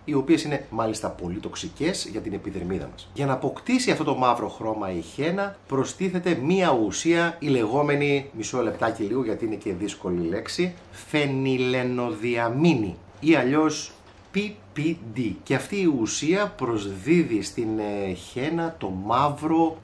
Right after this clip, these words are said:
τατουατζίδικο χρώμα της. Ωστόσο, είναι εξαιρετικά, μα εξαιρετικά επικίνδυνη.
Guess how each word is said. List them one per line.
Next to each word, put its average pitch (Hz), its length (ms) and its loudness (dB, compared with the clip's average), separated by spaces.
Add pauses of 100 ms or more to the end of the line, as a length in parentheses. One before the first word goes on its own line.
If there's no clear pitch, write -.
τατουατζίδικο 127 920 -2
χρώμα 95 380 -4
της. - 280 -18
Ωστόσο, 208 720 0 (340)
είναι 127 360 -2 (100)
εξαιρετικά, 165 1120 0
μα 131 200 -2
εξαιρετικά 117 760 -2
επικίνδυνη. 87 680 -4